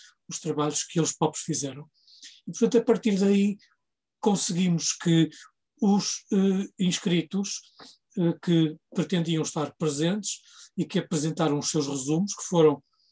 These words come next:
como o Everton sabe, muito, muito escrutinados, com, eh, uma, duas ou três fases de revisão.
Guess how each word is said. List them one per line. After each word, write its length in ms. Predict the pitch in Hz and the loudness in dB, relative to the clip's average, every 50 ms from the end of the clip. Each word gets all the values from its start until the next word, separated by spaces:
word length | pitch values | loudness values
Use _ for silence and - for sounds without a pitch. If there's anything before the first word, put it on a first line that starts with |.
| _ _ _ _ _ | _ _ _ _ _
como 220 | - 170 151 151 | -6 -4 -2 0
o 40 | 151 | 0
Everton 340 | 151 139 143 143 - 165 151 | 0 -2 -4 -6 -6 -6 -6
sabe, 360 | 147 - - 165 147 147 120 - - - - _ _ _ _ _ _ _ _ _ _ _ _ _ - | -4 -2 -2 0 -2 -2 -4 -10 -20 -20 -20 _ _ _ _ _ _ _ _ _ _ _ _ _ -2
muito, 680 | 196 180 185 208 247 247 226 185 - - - 170 165 | 0 2 4 4 6 4 4 2 0 -2 -4 -4 -2
muito 360 | 156 151 175 208 190 160 - - | 0 0 2 2 2 2 0 -2
escrutinados, 920 | - - - 156 147 - 175 151 156 160 160 185 226 - - - - - _ - - - - - - - _ _ - | -4 -2 -2 -4 0 0 0 0 2 2 2 2 0 -2 -6 -8 -10 -14 _ -20 -20 -18 -18 -18 -20 -20 _ _ -2
com, 400 | - 175 165 165 160 160 185 - 190 | 2 2 4 4 2 0 -2 -2 -4
eh, 400 | 175 160 160 160 165 180 185 175 196 | -2 -2 0 0 0 -2 0 2 2
uma, 360 | 190 214 208 - 165 165 156 | 2 2 2 0 0 0 0
duas 500 | 135 127 160 185 196 196 185 170 156 131 | 2 2 2 2 4 4 4 2 2 2
ou 120 | 151 143 143 | 0 0 0
três 580 | - - 160 165 160 156 143 - - - - - _ _ _ _ - - _ - - - - 180 | -2 -2 0 0 0 -2 -2 -4 -8 -10 -12 -14 _ _ _ _ -20 -20 _ -20 -12 -10 -10 -8
fases 560 | - - 185 175 165 165 147 123 123 127 127 | -2 0 2 4 4 4 2 0 -2 -4 -2
de 120 | 135 160 | -2 -2
revisão. 720 | 151 139 143 135 147 143 139 - 160 156 160 165 196 226 | 0 0 -2 -2 -4 -4 -2 -2 0 0 0 0 0 -2